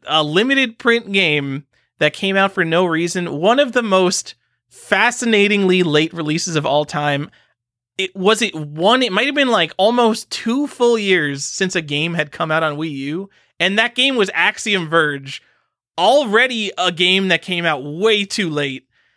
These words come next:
But then out of nowhere, Shakedown Hawaii comes out by one of these limited print companies, I think.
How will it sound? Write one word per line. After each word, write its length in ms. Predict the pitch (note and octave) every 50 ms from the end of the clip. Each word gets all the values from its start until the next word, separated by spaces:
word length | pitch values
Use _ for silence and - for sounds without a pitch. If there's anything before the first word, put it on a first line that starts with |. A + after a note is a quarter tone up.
| _ _ _ -
But 120 | F3 E3+
then 280 | - F#3 F3+ F#3 F3 - - D#3+
out 220 | E3+ G3 A#3 B3
of 180 | C4 A#3+ A3 A3+
nowhere, 520 | A#3+ B3 C4 B3+ A#3 G3 F3 D#3+ D#3 D#3
Shakedown 680 | - - - - G3+ G3+ A#3+ A#3 - B3 A#3+ A#3+ B3 B3
Hawaii 540 | A#3+ C4 A#3+ G#3+ G3+ G3 F#3+ F#3 E3+ D#3 D3+
comes 240 | C#3+ - D#3 D3 C#3+
out 160 | D3+ D3 C#3+
by 140 | - D3+ C#3+
one 200 | C#3+ D3+ E3 G3+
of 80 | A3 A3
these 200 | A#3 A3 G3+ F#3+
limited 420 | F#3 G3 G#3 G#3+ G#3+ G#3 G3+ G3
print 280 | - G#3+ G#3 A3 G#3+ -
companies, 400 | A3+ A3+ A3+ A#3 A#3+ A#3+ A#3 A#3
I 100 | A#3 A3+
think. 400 | - A#3+ A#3 A#3+ A#3+ A#3 -